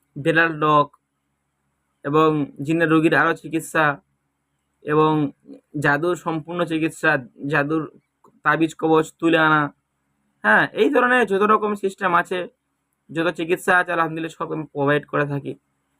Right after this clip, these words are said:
এবং শেষে আরও চেষ্টা করব যে কিছু, আহ, দৈবী জিনিস দিয়ে, যেগুলো গাছ গাছড়া দিয়ে কিছু যন্ত্রকে চিকিৎসা দেওয়ার চেষ্টা করব, যদি ইয়ে হয় ইনশাআল্লাহ। এই ধরনের সব কিছু আলহামদুলিল্লাহ,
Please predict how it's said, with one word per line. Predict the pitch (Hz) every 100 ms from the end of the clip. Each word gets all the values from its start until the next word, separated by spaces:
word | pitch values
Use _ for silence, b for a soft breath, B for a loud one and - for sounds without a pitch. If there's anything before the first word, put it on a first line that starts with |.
| _ _ _
এবং | - 160 170 160 - _ _
শেষে | _ _ 180 170 175
আরও | 170 175
চেষ্টা | 175 165 175
করব | 170 160 156 - _ _ _ _
যে | - 156
কিছু, | 165 165 175 165 - _ _ _ _ _ _
আহ, | - 143 139 135 - -
দৈবী | 143 156 165 170
জিনিস | 165 170 151
দিয়ে, | 165 156
যেগুলো | 156 160 160 151 - _ _ _ 139
গাছ | 151 156 147
গাছড়া | 156 160 160
দিয়ে | 160
কিছু | 151 151 170
যন্ত্রকে | 143 151 151 156 147
চিকিৎসা | - 143 139 147
দেওয়ার | 147 143
চেষ্টা | 151 175
করব, | 165 156 156 262 _ _
যদি | 139 143
ইয়ে | 139 131
হয় | 147 143 139 _ -
ইনশাআল্লাহ। | 139 135 131 123 _ _ _ _ _ _ _ _ _
এই | - 226
ধরনের | 220 202 208 247 339 - _ _ _ _ _
সব | _ - 208
কিছু | 208 185 190
আলহামদুলিল্লাহ, | 175 180 175 170 160 147